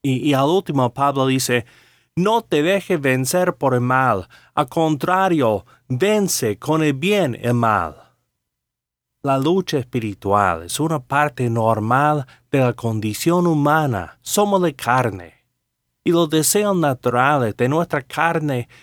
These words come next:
nos llevan al pecado. No podemos dejarnos estar y pensar que vamos a hacer el bien. Tenemos que luchar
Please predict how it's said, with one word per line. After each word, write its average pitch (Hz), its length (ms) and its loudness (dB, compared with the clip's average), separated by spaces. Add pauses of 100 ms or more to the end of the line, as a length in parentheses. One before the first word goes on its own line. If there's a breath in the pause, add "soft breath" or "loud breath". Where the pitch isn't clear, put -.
(140)
nos 156 240 0
llevan 190 260 2
al 147 200 -2
pecado. 123 840 -2 (360)
No 196 200 0
podemos 147 560 0
dejarnos 127 760 -2
estar 139 600 0
y 110 100 -4
pensar 143 480 -2
que 151 140 -4
vamos 165 260 0
a 165 40 0
hacer 170 260 -2
el 160 60 -4
bien. 180 440 -2 (320 soft breath)
Tenemos 208 380 2
que 175 180 0
luchar 160 1200 0